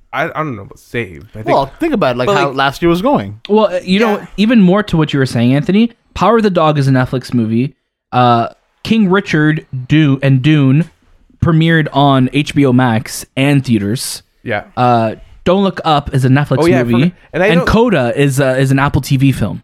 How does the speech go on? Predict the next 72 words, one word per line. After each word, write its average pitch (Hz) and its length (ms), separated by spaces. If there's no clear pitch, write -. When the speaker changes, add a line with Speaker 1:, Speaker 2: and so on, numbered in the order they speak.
Speaker 1:
Yeah. 165 180
Speaker 3:
So 160 140
it's 151 140
like, 135 300
your, 170 320
your 147 580
movies 180 360
where, 156 180
and 147 140
people 190 240
get 185 140
upset 143 480
where, 135 320
oh, 135 260
they're 151 180
fighting 151 300
to 143 80
get 139 160
this 131 160
movie 139 160
in 123 60
theater. 180 280
Or 131 80
like, 127 280
well, 127 260
s-, - 140
people 175 380
showed 165 240
up 175 100
for 170 80
Spider-Man 156 400
'cause 127 140
they 131 80
wanted 143 440
to, 117 300
and, 180 360
and 156 160
it, 180 120
and 185 160
it 208 80
checked - 280
every 160 200
other 139 160
box. 127 360
It 98 60
would 151 100
have 165 60
been 143 120
cool 143 160
to 123 80
see 113 140
again. 104 200
Speaker 2:
It - 40
would 202 80
have 269 100
been 254 100
cool 233 120
Speaker 3:
nominated. 196 220
Speaker 2:
to - 0
see. - 80
I 175 120
don't, 247 280
I, 151 200
look, 131 320
I 127 80
would 175 140
have 170 80
loved 139 180
to - 40
see 123 120
it 117 80
nominated. 110 500